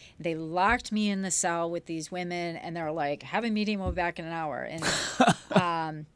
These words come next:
Speaker 1: but it taught me what that service is. And what it is, it's getting out of me and being of service to you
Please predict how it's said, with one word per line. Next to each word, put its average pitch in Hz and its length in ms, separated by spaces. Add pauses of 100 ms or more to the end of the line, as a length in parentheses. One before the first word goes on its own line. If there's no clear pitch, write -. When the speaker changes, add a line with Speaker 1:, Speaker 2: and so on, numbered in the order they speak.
(480)
Speaker 1:
but 202 120
it 196 160
taught 208 460
me 202 180
what 175 260
that 160 220
service 190 580
is. 143 220
And 170 160
what 180 160
it 185 140
is, 185 520
it's 180 240
getting 190 380
out 185 220
of 196 100
me 185 460 (580)
and 170 120
being 175 200
of 170 80
service 180 380
to - 120
you 190 520